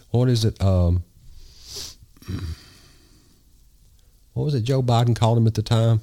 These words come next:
He was clean. This black guy is clean and articulate. He's not like regular black people. Now, this guy, this guy knows how to speak,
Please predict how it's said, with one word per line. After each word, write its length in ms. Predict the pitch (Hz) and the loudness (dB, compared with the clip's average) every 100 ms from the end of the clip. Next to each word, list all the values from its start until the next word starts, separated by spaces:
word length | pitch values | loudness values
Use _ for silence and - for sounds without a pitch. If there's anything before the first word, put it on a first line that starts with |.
| - | 0
He 80 | 117 | 2
was 120 | 107 | 2
clean. 680 | - - 196 185 143 85 - - - - - - - | 0 4 6 8 6 6 2 -14 -20 -20 -20 -20 -4
This 120 | 143 | -4
black 320 | - 151 120 | 0 0 2
guy 240 | 104 113 95 | 2 2 4
is 80 | - | 2
clean 460 | - - 147 139 | 0 2 4 6
and 140 | 123 104 | 4 4
articulate. 800 | 110 - - 110 - - - - - - - - - - | 2 2 0 0 -4 -10 -16 -20 -20 -20 -20 -20 -20 -2
He's 140 | 135 | 0
not 120 | 156 | 2
like 200 | 147 147 | 2 4
regular 340 | 120 127 110 92 | 6 8 8 6
black 300 | 80 82 - | 2 -2 -4
people. 300 | - - 71 | -8 -8 -4
Now, 140 | 92 120 | 2 4
this 180 | 135 | 4
guy, 280 | 113 90 87 | 2 0 0
this 220 | 82 120 | -2 -2
guy 180 | 107 113 | 0 2
knows 160 | 95 92 | 2 2
how 80 | 87 | 2
to 80 | |
speak, 520 | - - 113 104 - | 0 0 2 0 -2